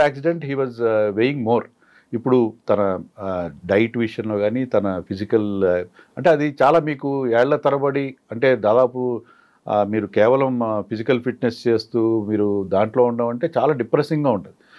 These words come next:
కానీ అంతా he has gone through all that thing and, uh, came back strongly. సరే, ఫిజికల్‌గా పూర్తిగా నయమైపోయింది అనుకున్నాం.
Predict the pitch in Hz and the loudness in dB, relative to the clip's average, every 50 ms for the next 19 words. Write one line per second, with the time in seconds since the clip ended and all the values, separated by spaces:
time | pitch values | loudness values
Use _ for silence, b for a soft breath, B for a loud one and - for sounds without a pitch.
0 | b b _ 131 131 123 110 110 131 135 185 165 135 131 113 101 98 98 101 120 | b b _ -2 0 2 0 0 0 0 0 2 2 2 0 -2 -2 -2 0 0
1 | 127 131 147 135 113 104 104 113 117 113 117 110 113 _ - 117 147 147 131 120 | -2 0 0 2 4 4 2 2 2 0 -2 -2 -2 _ -8 -6 -6 -6 -6 -6
2 | 117 107 98 98 87 85 82 82 - - 110 120 120 123 120 110 - - - 87 | -4 -2 -2 -2 -2 -2 -4 -4 -2 0 0 2 4 2 2 0 -2 -8 -10 -10
3 | 82 78 67 - b b b b b b - 160 170 196 196 - 143 135 143 160 | -10 -12 -16 -20 b b b b b b 2 2 2 2 0 -4 -4 -4 -2 2
4 | 165 180 175 170 185 185 185 175 180 _ - 143 139 - - 165 151 165 165 156 | 2 2 4 4 4 2 2 0 -2 _ -4 -4 -4 -2 -2 2 4 6 6 4
5 | 135 127 127 127 139 143 147 143 147 151 147 139 139 131 117 120 123 120 98 87 | 4 2 0 0 0 -2 -4 -2 -2 -2 -2 0 0 -2 -2 -2 -6 -6 -6 -6
6 | 101 | -10